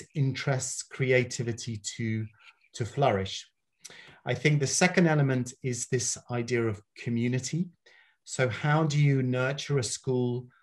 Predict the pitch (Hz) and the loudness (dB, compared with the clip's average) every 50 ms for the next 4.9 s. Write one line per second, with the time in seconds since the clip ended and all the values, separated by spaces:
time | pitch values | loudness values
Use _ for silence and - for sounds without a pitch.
0 | _ _ _ - 131 113 104 - 147 135 - 123 113 - - - - 156 151 151 | _ _ _ -6 -6 -4 -4 -2 -2 -2 -2 -2 -2 -2 -4 -2 0 2 2 4
1 | 151 147 147 - 135 123 123 127 123 117 113 - - 107 95 104 107 113 113 104 | 4 2 2 0 -2 0 0 0 0 0 -2 -4 -6 -6 -6 -4 -2 -2 -2 -2
2 | - - - - 143 151 156 170 160 143 139 - - - - 139 131 123 120 - | -2 -8 -6 -2 0 0 0 0 0 0 -2 -2 -2 -4 -2 -2 -2 -2 -2 -2
3 | - 131 123 120 123 123 120 _ _ _ _ _ - 127 120 113 117 135 127 131 | -2 -2 -2 -2 -4 -6 -10 _ _ _ _ _ -6 -6 -4 0 2 4 4 4
4 | 131 123 - 131 123 117 117 110 113 110 110 110 113 107 101 - - - | 2 0 -2 -2 0 0 0 0 0 -2 -2 -2 -2 -2 -4 -6 -8 -10